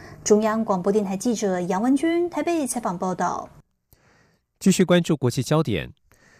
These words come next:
Speaker 2: 美国总统大选首场辩论会将在美东时间二十九号晚间九点，台北时间今天上午登场。现任总统共和党候选人川普与民主党对手拜登将首次同台较劲。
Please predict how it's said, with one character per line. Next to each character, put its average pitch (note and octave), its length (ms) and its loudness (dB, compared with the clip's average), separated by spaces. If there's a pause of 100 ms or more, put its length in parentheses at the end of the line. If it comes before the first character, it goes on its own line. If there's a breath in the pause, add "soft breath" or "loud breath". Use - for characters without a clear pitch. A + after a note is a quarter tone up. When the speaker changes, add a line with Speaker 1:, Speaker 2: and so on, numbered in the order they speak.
(140 soft breath)
Speaker 2:
美 F#3+ 120 8
国 A#3+ 80 4
总 C4+ 140 -2
统 G#3+ 100 0
大 A3+ 180 0
选 G#2 280 0
首 C3+ 260 -2
场 D2 300 -8
辩 G#3 220 0
论 B2+ 120 0
会 A#2+ 200 0
将 B2+ 180 -4
在 B2 100 -2
美 F#2+ 200 -2
东 C3+ 200 -2
时 - 200 -4
间 C#3+ 280 0
二 F#3 140 4
十 C#3+ 140 0
九 F2+ 160 -4
号 A#2+ 200 0
晚 E2+ 220 -4
间 D3+ 240 -2
九 B2 180 0
点， A2+ 280 -2 (100)
台 C3+ 140 -2
北 C3+ 100 2
时 A#2 180 -4
间 C3 200 -2
今 C#3+ 180 -2
天 C#3+ 180 0
上 B2 220 -2
午 C#2+ 100 -10
登 D#3+ 240 2
场。 - 280 -8 (460 loud breath)
现 F3 200 4
任 D3+ 140 4
总 C3+ 180 -2
统 G2 240 -4
共 D#3 160 0
和 C3 140 -2
党 F#2+ 180 -2
候 D3 180 2
选 G2+ 200 -4
人 F2 240 -4
川 G#3 240 -2
普 D#2+ 320 -4 (180 loud breath)
与 B2+ 240 4
民 D3 180 0
主 G#3 160 -2
党 F2+ 260 -2
对 D3 180 2
手 C#2+ 240 -4
拜 E3+ 240 2
登 D3 280 0
将 D3 280 -2
首 F2 260 -4
次 D3 280 -2
同 B2+ 280 -6
台 E2 240 -6
较 D3+ 260 -4
劲。 C#3+ 240 0